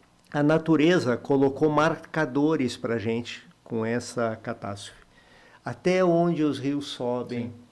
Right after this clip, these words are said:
Speaker 1: né? O que que pode acontecer? Então, nós temos que tirar aprendizado, como pessoas ligadas ao campo, tirar aprendizado disso e melhorar as nossas lavouras, né,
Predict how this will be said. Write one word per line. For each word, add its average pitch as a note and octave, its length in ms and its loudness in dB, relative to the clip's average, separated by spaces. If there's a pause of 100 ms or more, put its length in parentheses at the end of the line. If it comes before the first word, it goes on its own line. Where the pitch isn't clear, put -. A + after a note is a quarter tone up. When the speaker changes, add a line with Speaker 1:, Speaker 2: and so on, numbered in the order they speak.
(180)
Speaker 1:
né? B2+ 280 -12 (280)
O C3 80 -6
que - 180 -8
que F3+ 140 -4
pode E3 400 4
acontecer? C#3+ 1040 -2 (460)
Então, E3 420 0 (120)
nós C#3+ 200 0
temos D#3+ 160 0
que E3 120 -4
tirar D3+ 320 2
aprendizado, D3 1000 0
como B2+ 260 -2
pessoas C#3+ 520 4
ligadas A#2 560 2
ao A2+ 100 -2
campo, B2+ 380 -6
tirar B2 280 -4
aprendizado C3+ 1200 0
disso A2+ 500 -8 (840)
e C#3+ 320 2
melhorar E3 1040 6
as C3+ 240 -2
nossas A#2 720 0
lavouras, A#2+ 920 0
né, B2 300 -10